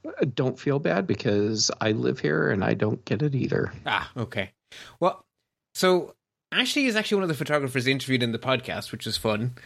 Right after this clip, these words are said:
Speaker 1: Um, but she heard about the competition and basically went, "I need to find something cool in my house to take a picture of to enter this competition." So this is the exact opposite of the whole,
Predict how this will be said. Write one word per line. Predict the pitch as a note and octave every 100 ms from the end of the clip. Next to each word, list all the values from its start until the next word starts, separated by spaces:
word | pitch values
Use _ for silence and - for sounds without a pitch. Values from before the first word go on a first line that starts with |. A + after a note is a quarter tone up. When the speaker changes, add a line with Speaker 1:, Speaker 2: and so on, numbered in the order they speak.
| - - -
Speaker 1:
Um, | B2+ B2+ C3 B2+ - - _
but | D3+ D#3+ - _ _ _ _ _
she | - F#3+ E3+ - _
heard | D#3 B3+
about | B3+ C4+
the | C4+
competition | - A3+ A3 - A2 - D3+ E3+ _ _ _ _ _ -
and | C#3+
basically | D#3+ G#3 A3 A3
went, | B2 A2 A#2 - -
"I | B2+ F#3
need | F3 F3
to | F#3
find | - A#2+ B2
something | B2 B2+ B2+ F3
cool | - - F#3 A#2+ C3
in | C3 C3 C#3
my | D3+ E3+
house | C#3 G#2 A2 -
to |
take | C3 C3+
a | C3+
picture | F3 E3+ A#2+
of | A2 A2
to | D3
enter | A#2+ A2+
this | A#2+ A#2
competition." | - G#2+ - C#3 B2+ - _ _ _ _ _ _ - -
So | D3
this | E3+ F3
is | E3
the | E3+
exact | C#3+ F#3 G3+ G3+
opposite | D#3 F#3+ F#3 B2+ C3+
of | B2+
the | A#2+
whole, | A#2+ B2+ A#2+ A2+ A2